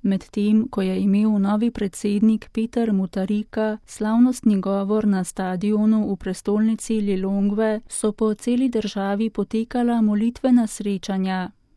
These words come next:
"Naš narod je miroljuben, prisrčen in velikodušen," je zatrdil pater Buleja.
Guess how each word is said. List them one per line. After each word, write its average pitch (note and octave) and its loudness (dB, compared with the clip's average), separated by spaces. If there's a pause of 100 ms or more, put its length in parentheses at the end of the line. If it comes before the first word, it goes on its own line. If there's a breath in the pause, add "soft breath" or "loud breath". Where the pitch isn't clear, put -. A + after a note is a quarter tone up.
"Naš C4 2
narod A3 0
je A3+ 4
miroljuben, G3+ 2
prisrčen G#3+ 0
in A#3+ 8
velikodušen," G3+ 0
je G3 -4
zatrdil G3+ -2
pater G#3 -2
Buleja. F#3+ -2